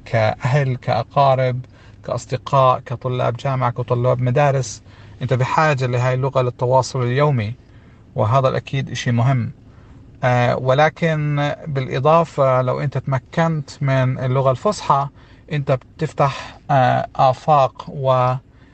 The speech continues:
إيه، إيه، أعداد أكبر من الناس ممكن تتواصل منهم. المعروف أن اللغة العربية الفصحى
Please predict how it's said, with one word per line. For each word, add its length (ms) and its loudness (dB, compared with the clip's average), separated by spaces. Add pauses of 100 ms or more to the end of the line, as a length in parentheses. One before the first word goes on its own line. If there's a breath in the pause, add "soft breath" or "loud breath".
(200 soft breath)
إيه، 500 -2
إيه، 600 0 (360)
أعداد 480 2
أكبر 480 0
من 180 -2
الناس 320 -2
ممكن 200 -4
تتواصل 480 -2
منهم. 520 2
المعروف 520 0
أن 100 -2
اللغة 240 2
العربية 480 0
الفصحى 580 0